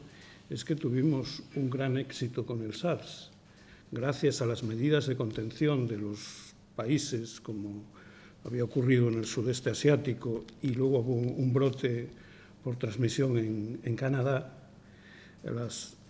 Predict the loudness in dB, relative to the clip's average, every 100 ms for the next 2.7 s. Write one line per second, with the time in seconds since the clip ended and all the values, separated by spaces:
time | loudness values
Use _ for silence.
0 | -16 -8 -6 -2 -2 4 6 8 6 6
1 | 4 2 2 4 4 4 4 4 2 2
2 | 0 0 0 0 -2 -4